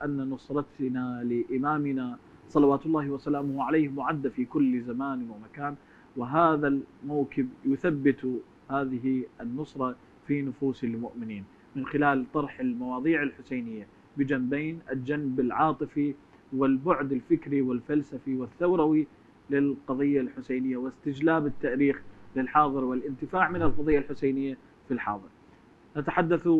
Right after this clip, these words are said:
ولا زال الحديث عن، آه، ثورة، آه، كبرى من ثورات عاشوراء ومفصل مهم من مفاصل عاشوراء، السيدة رقية ابنة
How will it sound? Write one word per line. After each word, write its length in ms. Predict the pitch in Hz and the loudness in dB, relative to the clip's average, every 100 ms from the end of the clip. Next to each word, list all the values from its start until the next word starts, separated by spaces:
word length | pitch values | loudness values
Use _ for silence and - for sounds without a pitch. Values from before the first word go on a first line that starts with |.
| 139 - - - | 2 -6 -20 -8
ولا 240 | 139 139 139 | 0 4 6
زال 240 | 165 175 | 8 8
الحديث 400 | 160 156 165 151 - - | 6 6 8 8 6 -8
عن، 220 | 120 107 - - - 120 | -8 -10 -16 -20 -16 -8
آه، 360 | 120 117 110 104 107 76 113 - | -6 -6 -10 -12 -14 -12 -10 0
ثورة، 480 | 160 151 135 147 135 127 - - - | 4 4 4 2 0 -2 -16 -20 -12
آه، 100 | 123 - | -10 -2
كبرى 400 | 180 147 135 120 | 0 2 2 0
من 100 | 123 120 | -2 -6
ثورات 380 | 120 131 127 110 | -2 -2 -2 -4
عاشوراء 640 | 110 - 127 135 147 - - | -8 -8 -4 0 0 -2 -8
ومفصل 560 | 127 143 175 - 135 120 | -6 -6 -6 -6 -4 -4
مهم 380 | 117 117 180 147 - - - | -4 -6 -4 -4 -10 -20 -6
من 140 | 143 139 | -2 -2
مفاصل 420 | 123 139 - 127 | 0 0 0 -2
عاشوراء، 560 | 110 123 131 131 127 120 | -2 -4 -4 -2 -2 -4
السيدة 640 | - 147 139 127 127 123 - - - _ - - _ - - - - | -6 -2 0 0 -2 -4 -10 -20 -20 _ -20 -20 _ -20 -20 -18 -10
رقية 460 | 113 151 147 123 104 | -2 4 4 4 -2
ابنة 200 | 120 | -8